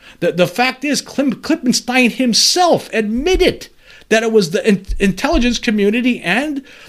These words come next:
the Department of Defense that sicked him on to Grush. He had no, this guy's an idiot. He doesn't know anything about U F Os. He doesn't believe it. He never studied. He doesn't know what he's talking about when it comes to U F Os. Just like the idiot who wrote this piece here doesn't know what he's talking about when it comes to U F Os.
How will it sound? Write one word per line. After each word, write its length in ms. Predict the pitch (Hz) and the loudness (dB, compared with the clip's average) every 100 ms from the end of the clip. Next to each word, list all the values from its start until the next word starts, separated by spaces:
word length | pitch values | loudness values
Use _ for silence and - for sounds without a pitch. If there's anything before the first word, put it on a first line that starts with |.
| - | -2
the 100 | 208 | 0
Department 460 | 196 - 262 269 | 2 0 0 0
of 60 | 247 | 0
Defense 360 | 233 - 294 - | 0 -2 -4 0
that 220 | 269 262 | 0 0
sicked 380 | - 370 - - | 0 0 -2 -4
him 180 | 330 | -2
on 200 | 214 160 - | 0 -2 -4
to 100 | 117 | -6
Grush. 480 | 104 101 - - - _ _ _ | -6 -6 -8 -10 -12 _ _ _
He 180 | 370 381 | 0 2
had 140 | 320 | 2
no, 140 | 170 | 2
this 140 | 302 - | 0 0
guy's 260 | 330 320 | 0 2
an 100 | 240 247 | 0 -2
idiot. 380 | 349 359 311 | 0 4 4
He 120 | 151 339 | 4 2
doesn't 260 | 339 247 | 2 0
know 140 | 170 139 | 0 2
anything 280 | 135 135 | 0 0
about 280 | 139 143 143 | 0 0 0
U 160 | 151 196 | 2 2
F 120 | 220 | 2
Os. 160 | 320 277 | 2 2
He 60 | |
doesn't 280 | 302 302 302 | 2 0 -2
believe 280 | 302 359 359 | 0 2 4
it. 60 | |
He 80 | 185 | 4
never 200 | 208 262 | 2 2
studied. 380 | - - 135 214 | -2 -2 -2 0
He 60 | 285 | 0
doesn't 180 | 226 | 0
know 80 | 254 | 0
what 80 | 262 | 2
he's 140 | 254 | 0
talking 360 | - 330 349 339 | -2 -4 -4 -4
about 220 | 151 123 | -2 -4
when 80 | 110 | -6
it 80 | 113 | -8
comes 240 | 131 107 | -8 -10
to 60 | 95 | -12
U 100 | 95 | -14
F 160 | 104 | -10
Os. 140 | - - - - | -8 -8 -10 -14
Just 180 | - 269 | -4 0
like 240 | 269 247 - | 2 0 0
the 160 | 220 | 0
idiot 240 | 240 247 233 | 2 4 4
who 140 | 220 | 4
wrote 260 | 220 226 226 | 4 2 2
this 180 | 277 | -2
piece 360 | - - 330 311 | -2 0 0 0
here 180 | 113 - | -4 -6
doesn't 280 | 101 117 123 | -4 -4 -2
know 100 | 117 | -2
what 140 | 107 | -2
he's 100 | 92 | -4
talking 340 | 117 98 110 | -6 -6 -8
about 220 | 101 101 98 | -10 -10 -12
when 80 | |
it 80 | 95 | -12
comes 220 | - 101 | -10 -10
to 60 | 90 | -10
U 140 | 90 | -12
F 140 | 90 - | -14 -16
Os. 220 | 82 87 | -16 -16